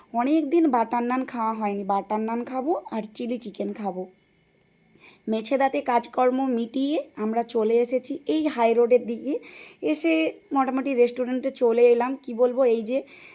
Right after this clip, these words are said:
চোখের সামনে চলে এসেছে বাটার নান আর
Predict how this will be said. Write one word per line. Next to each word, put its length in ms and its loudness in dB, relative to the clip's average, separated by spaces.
চোখের 260 0
সামনে 360 -4
চলে 520 0
এসেছে 320 -2
বাটার 380 -2
নান 200 -4
আর 80 -4